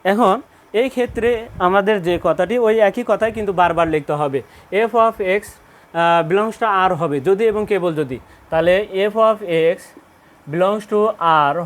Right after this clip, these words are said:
হবে যদি এবং কেবল যদি, একই কথাই কিন্তু f of belongs to R হবে যদি এবং কেবল যদি,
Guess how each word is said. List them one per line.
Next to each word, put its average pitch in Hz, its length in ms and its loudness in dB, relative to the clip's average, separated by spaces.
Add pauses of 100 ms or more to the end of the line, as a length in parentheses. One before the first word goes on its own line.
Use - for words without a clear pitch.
হবে 156 460 -2 (840)
যদি 175 640 -4 (380)
এবং 175 580 0 (1080)
কেবল 214 400 0
যদি, 143 320 -4 (960)
একই 214 280 0
কথাই 196 260 2
কিন্তু 165 240 -4
f 175 300 0
of 196 120 0
belongs 190 260 -4
to 208 40 0 (140)
R - 100 2
হবে 180 140 0
যদি 170 240 -4 (100)
এবং 196 240 -6
কেবল 175 340 -2 (560)
যদি, 151 300 0